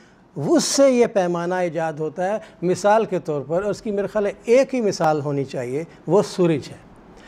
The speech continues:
सूरज मशरिक से निकलता है, मगरिब में गुरूब होता है, अगले दिन फिर मशरिक से निकलता है, गुरूब होता है,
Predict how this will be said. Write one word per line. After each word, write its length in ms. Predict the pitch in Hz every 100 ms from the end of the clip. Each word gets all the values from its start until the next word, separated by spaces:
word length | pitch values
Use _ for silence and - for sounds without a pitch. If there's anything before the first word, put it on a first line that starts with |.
| - -
सूरज 340 | - 196 214 175
मशरिक 400 | 196 185 202 196
से 120 | 196
निकलता 460 | 180 185 220 208 214
है, 400 | 185 190 190 175 - -
मगरिब 340 | 160 170 170 151
में 120 | 143
गुरूब 280 | 147 190 190
होता 320 | 190 190 180
है, 220 | 170 165 -
अगले 240 | 165 165 160
दिन 180 | 147 127 -
फिर 160 | 226
मशरिक 360 | 214 202 214 208
से 140 | 202
निकलता 420 | 185 175 185 170
है, 160 | 180 170 - - - 151
गुरूब 260 | 190 208
होता 240 | 185 175 185
है, 140 | 170